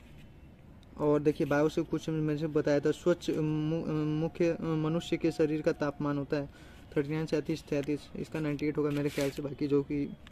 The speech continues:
आप बताइएगा comment करके। ये वाला दोस्तों, ये जो कि मेरे को question में confusing है, अगर आपको इस question का जो है कि अगर answer पता है तो please मुझे comment करके ज़रूर बताइएगा।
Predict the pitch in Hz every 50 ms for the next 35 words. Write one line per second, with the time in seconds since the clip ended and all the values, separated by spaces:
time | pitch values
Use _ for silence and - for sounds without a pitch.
0 | - - 139 - 143 139 151 143 143 143 156 - - 151 147 147 143 - 151 139
1 | - 175 175 - - - - - - - - - - - - - - - - -
2 | - - - - - - - - - - - - - - - - - - - -
3 | - - 143 143 139 139 139 131 143 160 - - 220 214 208 185 190 185 185 190
4 | - 185 175 175 175 185 - 180 180 - 160 151 - 175 175 170 - 170 165 147
5 | - 160 151 147 175 165 151 165 185 - - 151 165 165 165 - - 175 165 -
6 | - - 160 156 - 180 180 - 180 160 165 165 - 185 170 160 160 151 151 156
7 | - 175 165 - 170 - 180 170 165 - 160 - 175 170 165 156 165 156 156 160
8 | - 156 156 160 160 - 170 156 156 143 151 147 143 135 131 139 139 143 139 151
9 | 151